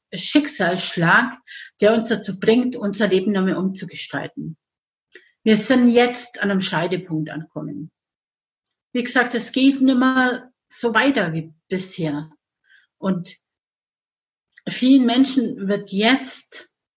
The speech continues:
wo sie zur Ruhe kommen, endlich mal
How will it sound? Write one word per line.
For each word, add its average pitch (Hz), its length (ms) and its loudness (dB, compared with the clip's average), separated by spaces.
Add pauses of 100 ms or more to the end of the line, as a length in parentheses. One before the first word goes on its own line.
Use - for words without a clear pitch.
(560)
wo 202 160 4
sie 208 460 2
zur 190 280 2
Ruhe 262 320 4
kommen, 202 300 -2
endlich 208 380 -4
mal 190 180 0